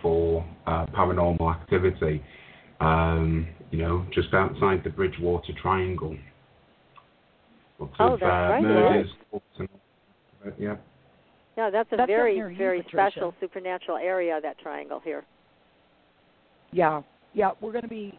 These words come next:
Speaker 3: talking about that area, uh, also during the event. But, uh, you know, we have,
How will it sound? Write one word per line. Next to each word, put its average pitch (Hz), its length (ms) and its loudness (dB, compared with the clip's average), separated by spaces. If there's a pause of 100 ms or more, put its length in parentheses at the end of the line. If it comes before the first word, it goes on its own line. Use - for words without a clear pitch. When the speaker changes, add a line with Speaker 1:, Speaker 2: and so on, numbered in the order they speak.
(120)
Speaker 3:
talking 254 340 -6
about 180 280 -8
that 156 180 -8
area, 147 480 -12 (340)
uh, 165 280 -2 (100)
also 175 380 0
during 160 360 -4
the 147 100 0
event. 165 520 0 (200)
But, 156 220 -2 (200)
uh, 147 60 0 (260)
you 175 100 -4
know, 160 60 0
we 160 140 2
have, 160 120 0